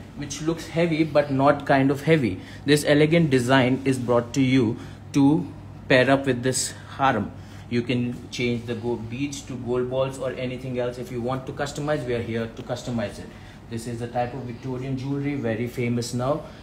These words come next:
It's a, been famous since like a year and, uh, uh, very much adapted by the brides as well nowadays, the young brides.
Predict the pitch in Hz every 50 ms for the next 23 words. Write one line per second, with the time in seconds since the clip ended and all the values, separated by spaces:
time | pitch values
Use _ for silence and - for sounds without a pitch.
0 | - - - 120 113 - - 123 117 113 - - 120 123 120 120 117 110 - -
1 | 127 120 123 127 131 127 - 135 120 117 - 123 117 110 - 120 113 113 117 120
2 | 123 135 - - 120 117 113 107 104 - - 117 113 107 107 104 104 110 107 110
3 | 113 107 104 104 95 98 110 107 110 110 110 107 104 - 110 101 107 104 104 -
4 | 117 113 110 113 110 104 113 107 - 113 113 113 123 135 127 127 127 127 120 117
5 | 127 139 143 139 135 131 117 113 104 107 107 107 - 113 107 107 113 113 113 113
6 | 113 110 117 123 135 147 143 -